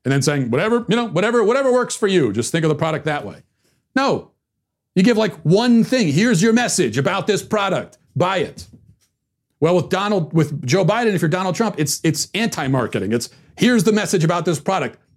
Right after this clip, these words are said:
Don't buy it." So that's why the Trump campaign is canceled, um, until they figure out how to actually, you know, campaign.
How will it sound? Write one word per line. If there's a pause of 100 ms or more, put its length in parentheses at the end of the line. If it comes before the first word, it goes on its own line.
Don't
buy
it." (3250)
So (180)
that's
why
the
Trump
campaign
is
canceled, (640)
um,
until
they
figure
out
how
to
actually, (840)
you
know, (1800)
campaign.